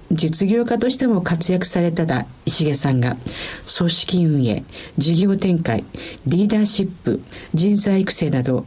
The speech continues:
企業経営に関する幅広いテーマで、ブロンズ企業の経営者の方たちと貴重で有意義なトーク、情報をお送りしたいと思います。石毛さん、改めまして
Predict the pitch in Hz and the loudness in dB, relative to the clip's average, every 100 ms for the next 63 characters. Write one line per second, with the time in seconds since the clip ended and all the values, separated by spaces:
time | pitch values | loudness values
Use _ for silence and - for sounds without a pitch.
0 | - - 180 254 254 - 262 247 185 160 | -6 -2 0 2 2 2 2 2 2 2
1 | 180 165 156 143 - 180 185 220 262 269 | 0 2 0 -2 -2 0 2 2 4 2
2 | 208 196 170 156 156 156 - - - - | 2 2 2 2 0 -4 -8 -12 -10 -12
3 | - 180 214 208 214 208 233 247 226 202 | -4 0 4 4 2 0 2 2 2 2
4 | 233 - - - - 214 285 285 196 170 | 2 -2 -8 -10 -2 0 2 2 2 2
5 | 160 165 143 - 120 - - - - - | 2 0 0 -2 -4 -6 -10 -14 -8 -6
6 | - 226 226 220 214 190 254 311 330 233 | -2 0 2 4 4 4 4 2 2 2
7 | 170 190 175 - - - - 165 165 170 | 2 2 0 0 -2 -4 -6 -2 2 2
8 | 170 170 180 151 156 151 139 151 156 165 | 4 4 4 2 0 0 0 0 0 2
9 | 160 175 185 233 - - - - - - | 2 4 4 2 -2 -6 -14 -12 -12 -6
10 | - 202 208 202 - - 208 247 240 262 | 0 2 2 0 -2 0 2 4 2 2
11 | - | -2